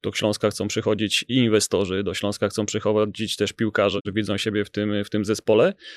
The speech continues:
I tutaj z pełną odpowiedzialnością, e, uważam, że, że to jest początek. E, ja ch-, często powtarzam, że chciałbym, e, w długim wymiarze czasu pracować. E, to są lata trzy, cztery, pięć. Wtedy można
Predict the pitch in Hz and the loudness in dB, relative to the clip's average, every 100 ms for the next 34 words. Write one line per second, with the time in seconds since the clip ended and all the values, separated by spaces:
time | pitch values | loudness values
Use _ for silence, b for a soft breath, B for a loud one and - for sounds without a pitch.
0 | B B B B B - 131 135 131 139 | B B B B B -6 -2 0 4 4
1 | 139 143 143 143 147 147 147 151 - 143 | 6 6 4 4 4 4 2 2 4 4
2 | 143 123 131 139 135 - 110 101 - 104 | 4 4 6 6 4 2 -2 -2 -4 -2
3 | 95 110 107 107 120 110 117 117 113 117 | 0 4 4 6 4 4 4 4 4 2
4 | 120 120 123 123 - 185 202 104 98 - | 0 2 4 4 2 4 2 2 -4 -4
5 | - 107 110 107 120 B 110 131 131 - | -2 0 2 0 -2 B 2 4 2 -6
6 | - - - - 190 247 - 160 127 - | -18 -20 -18 -2 0 2 2 2 2 4
7 | 120 117 123 123 131 - 123 120 - 127 | 4 6 4 2 -4 -8 -6 -2 2 4
8 | 131 131 131 131 127 123 117 117 151 160 | 4 2 4 2 0 -4 -10 -2 0 2
9 | 165 160 165 175 160 175 277 196 - 92 | 2 4 4 4 4 4 4 2 2 -4
10 | 113 - 107 - 101 90 - - - - | -4 2 2 4 2 0 -2 -6 -10 -8
11 | - 101 101 - 104 - 113 117 120 - | -8 -8 -8 -6 -4 -2 0 2 2 2
12 | 98 - - 123 117 - 113 107 - 117 | 0 0 0 0 0 2 4 4 2 0
13 | 71 - - 107 107 113 110 120 117 | 0 -6 -6 -2 0 0 2 4 2